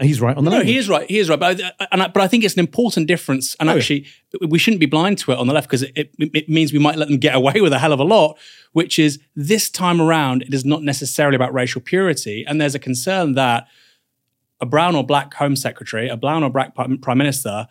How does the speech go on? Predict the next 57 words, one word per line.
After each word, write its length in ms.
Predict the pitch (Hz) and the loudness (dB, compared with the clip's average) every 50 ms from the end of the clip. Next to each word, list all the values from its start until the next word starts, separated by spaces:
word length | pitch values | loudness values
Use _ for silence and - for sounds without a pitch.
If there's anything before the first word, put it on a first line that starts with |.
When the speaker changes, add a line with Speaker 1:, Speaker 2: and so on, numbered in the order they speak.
| _ _ _ _ _ | _ _ _ _ _
Speaker 2:
is 80 | - - | -14 -14
probably 300 | - - 254 247 269 247 | -6 -4 -2 0 0 0
gonna 200 | 190 180 170 151 | 2 2 2 2
get 140 | 151 143 | 0 0
a 40 | 131 127 | 0 2
lot 380 | 131 143 170 196 226 226 - - | 2 2 4 4 2 0 0 -2
more 260 | 175 170 175 170 165 - | 0 2 2 2 0 -2
permission 680 | - 147 143 147 165 170 - - - 117 95 - - 104 | -2 -2 0 2 0 0 -2 -4 -4 -6 -8 -8 -12 -14
to 80 | - | -12
be 180 | - 127 123 _ _ _ _ _ _ | -12 -14 -14 _ _ _ _ _ _
extraordinarily 880 | - 156 156 - - - - - 240 254 247 202 185 175 165 160 156 156 | -10 -8 -6 -6 -8 -6 -4 -2 0 0 0 0 0 -2 0 0 2 2
Speaker 1:
That's 40 | 147 | 0
true. 80 | 131 110 | 2 2
Speaker 2:
violent 480 | 156 156 156 147 127 113 104 101 - _ _ _ _ _ _ _ - | 2 4 4 2 2 0 -4 -8 -12 _ _ _ _ _ _ _ -2
to 40 | 151 | -2
minorities 680 | 143 135 143 156 160 156 143 123 - - 107 107 110 | 0 2 2 2 2 2 2 0 -2 -6 -6 -4 -4
Speaker 1:
That's 120 | 127 123 123 | -4 -4 -2
Speaker 2:
than 120 | 160 165 | -2 0
a 20 | 185 | 2
Speaker 1:
true. 80 | 220 | 2
Speaker 2:
white 160 | 254 294 269 | 2 2 2
one 180 | 175 131 120 113 | 2 2 2 0
would. 180 | 110 107 110 110 | -2 -2 -4 -4
And 100 | - 147 | -2 -4
I 60 | 160 | 0
think, 260 | 160 233 220 202 - _ - - _ _ | 0 0 -2 -2 -6 _ -20 -20 _ _
I 80 | - 170 | -4 -2
think 140 | - 226 196 | -2 0 0
the 60 | 175 | 2
left 260 | 170 175 170 - - | 2 2 0 -2 -4
kind 180 | - 175 165 151 | -4 -2 0 0
of 60 | 143 | -2
sleeps 360 | - - 185 - - - - | 0 -2 -4 -4 -4 -6 -4
on 60 | 139 | -4
that 120 | 120 107 110 | -4 -4 -4
a 20 | |
bit. 100 | 110 - | -8 -4
You 60 | 131 139 | -2 0
know, 80 | 127 | 0
history 300 | 123 190 185 - - 180 | 0 -2 -4 -2 0 0
rhymes, 340 | 170 175 170 170 160 151 143 | 2 4 2 4 2 0 -2
but 80 | 165 156 | -2 -4
it 20 | |
doesn't 200 | 160 147 151 156 | -4 -4 -2 -4
repeat. 440 | 139 - - 180 165 120 104 113 139 | -6 -6 -6 -4 -4 -4 -4 -2 -4
Speaker 1:
But 240 | 175 - 240 - - | -4 -6 -6 -8 -2
one 220 | 185 220 233 220 | 0 2 4 4
thing 100 | 220 208 | 4 4
I 60 | 185 | 4
would 100 | 175 170 | 6 4
also 200 | 175 190 180 - | 4 2 2 -2
say 120 | 156 147 139 | 0 2 2
on 100 | 127 123 | 2 2
the 60 | 117 | 2
left 240 | 117 113 110 - - | 2 0 -2 -4 -4
here 140 | 120 113 113 | -2 -2 -2
is, 140 | 113 107 | -2 -4